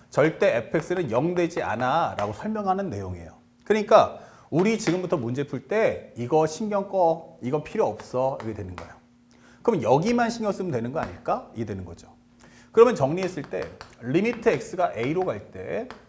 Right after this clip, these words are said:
분자는 x 제곱이고 그다음에 분모는 fx씨가 알잖아?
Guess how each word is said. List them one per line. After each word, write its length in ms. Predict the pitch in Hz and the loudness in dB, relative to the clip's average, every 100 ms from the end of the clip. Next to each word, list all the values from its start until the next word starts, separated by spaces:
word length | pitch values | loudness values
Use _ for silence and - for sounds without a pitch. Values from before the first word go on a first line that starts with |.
| _ - - - - - | _ -20 -18 -18 -16 -2
분자는 560 | 202 240 233 220 220 | 2 4 6 4 2
x 240 | 117 - 175 | -2 -4 -4
제곱이고 840 | 113 110 104 - 190 104 - - - | -4 -4 -4 2 2 2 -4 -14 -10
그다음에 320 | - 185 208 - | 2 6 6 4
분모는 720 | 180 214 135 165 190 92 - - | 0 2 2 2 0 -2 -12 -6
fx씨가 580 | 190 190 - 269 - 214 | -4 2 2 2 -2 -2
알잖아? 440 | 117 117 123 208 | -2 -2 -2 -4